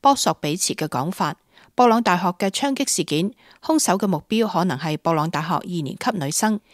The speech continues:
堅定嘅保守派人士庫克。波索比茨話，據受傷嘅屋企人講，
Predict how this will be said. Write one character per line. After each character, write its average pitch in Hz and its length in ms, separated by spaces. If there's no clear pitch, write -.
堅 214 200
定 143 140
嘅 156 140
保 147 160
守 180 180
派 170 220
人 156 220
士 156 280
庫 - 300
克。 196 220
波 226 100
索 175 180
比 151 220
茨 - 220
話， 151 340
據 247 140
受 190 200
傷 285 240
嘅 - 140
屋 208 80
企 196 120
人 143 180
講， 147 320